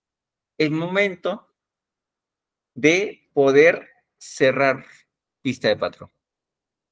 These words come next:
Ya está. Y ahora, esa plantilla que, que tenemos, puedo aplicarlo acá, dándole un clic acá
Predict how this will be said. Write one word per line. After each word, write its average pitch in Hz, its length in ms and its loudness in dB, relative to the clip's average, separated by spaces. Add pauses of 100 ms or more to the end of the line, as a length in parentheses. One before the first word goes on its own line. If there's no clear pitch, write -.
(920)
Ya 104 80 -14
está. - 300 -20 (1500)
Y - 60 -8
ahora, 113 580 2
esa 135 380 2
plantilla 196 680 -4 (1300)
que, 101 560 -4 (720)
que 123 80 -2
tenemos, 139 640 0 (120)
puedo 104 180 0
aplicarlo 117 460 0
acá, 170 520 0 (520)
dándole 160 640 2
un 156 220 -6
clic 170 400 -4
acá 151 500 0